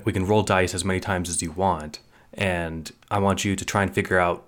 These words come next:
how I'm generating the number that I'm generating. Unfortunately, this doesn't lend itself to the same sort of, um, it's not as straightforward of a, well, we'll just get into it, and I'll talk about it after,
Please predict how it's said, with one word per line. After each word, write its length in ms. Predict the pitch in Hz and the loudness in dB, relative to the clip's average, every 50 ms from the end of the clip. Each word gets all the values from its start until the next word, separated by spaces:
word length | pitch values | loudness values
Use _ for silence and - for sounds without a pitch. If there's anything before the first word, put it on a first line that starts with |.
| _ _ | _ _
how 360 | - - - - - - 110 107 | -20 -12 -6 -4 0 2 4 4
I'm 140 | 101 95 | 4 4
generating 380 | 92 107 95 95 90 87 87 87 | 2 2 2 4 2 2 0 0
the 60 | 87 87 | -2 0
number 180 | 85 87 85 | 0 0 0
that 120 | 82 82 80 | -2 -2 -4
I'm 100 | 80 80 | -4 -4
generating. 580 | 90 85 80 76 73 73 73 73 73 76 76 - _ _ _ _ _ - - - - _ _ | -4 -4 -4 -6 -8 -10 -12 -12 -12 -14 -16 -18 _ _ _ _ _ -20 -20 -20 -20 _ _
Unfortunately, 520 | 110 98 - 123 123 120 - 120 117 110 | -2 0 4 4 4 4 4 2 2 4
this 140 | 101 101 95 | 4 2 2
doesn't 260 | 107 98 101 95 95 | 2 0 0 -2 -2
lend 200 | 101 95 92 90 | -2 -2 -2 0
itself 320 | 92 - - 104 92 90 - | 0 0 2 2 2 0 0
to 60 | 92 | -4
the 100 | 87 87 | -4 -2
same 300 | - - 104 92 90 85 | 2 2 2 2 2 0
sort 240 | - - 101 92 90 | -2 -2 0 0 -2
of, 260 | 85 82 78 - - - _ _ _ - - | -2 -6 -8 -12 -18 -20 _ _ _ -8 -4
um, 560 | 98 92 85 85 82 80 - 78 78 78 - - - _ _ | -4 -2 -2 -2 -4 -6 -8 -10 -12 -12 -14 -16 -20 _ _
it's 180 | - 107 - - | -4 0 2 4
not 120 | 117 110 | 4 4
as 80 | 95 - | 4 2
straightforward 720 | - 117 98 - - 101 92 92 98 101 104 98 95 82 - - _ _ _ _ _ - | 2 0 0 0 -2 -2 0 2 2 2 2 0 -2 -6 -10 -16 _ _ _ _ _ -8
of 260 | - 101 95 92 87 - | -4 -2 -2 -2 0 -2
a, 460 | 92 90 85 85 82 80 80 80 - - - - _ _ _ _ _ | -2 0 0 -2 -2 -4 -4 -6 -10 -14 -20 -20 _ _ _ _ _
well, 280 | 107 117 127 123 113 - | 2 2 2 2 2 2
we'll 100 | - 143 | 2 2
just 120 | 127 104 104 | 2 2 2
get 100 | 107 90 | 0 0
into 160 | 82 87 87 | 0 -2 -4
it, 60 | 82 | -6
and 140 | 85 85 82 - - | -6 -10 -12 -8 -4
I'll 80 | - 95 | -2 0
talk 140 | - 95 92 | 0 0 0
about 100 | 90 82 | 0 0
it 120 | 82 85 | -2 -2
after, 340 | 82 80 - 82 78 76 76 | -4 -4 -6 -6 -8 -8 -10